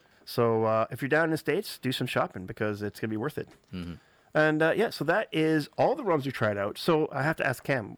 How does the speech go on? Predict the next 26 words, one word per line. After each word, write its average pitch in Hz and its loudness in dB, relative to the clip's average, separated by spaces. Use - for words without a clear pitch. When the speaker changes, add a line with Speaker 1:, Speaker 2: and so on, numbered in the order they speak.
Speaker 1:
of 117 0
all 170 2
the 233 -4
rums 160 2
we 135 -2
tried 131 2
out, 120 0
I - -2
mean, 120 0
which 147 -2
ones 147 0
were 123 2
kinda 131 0
in 131 -2
your 110 -2
tops? - -4
Speaker 2:
Well, 135 0
I, 135 0
I 135 0
gotta 127 2
say, 120 2
I'm 113 0
kind 127 -2
of 113 -2
stunned 131 -2
that, 104 0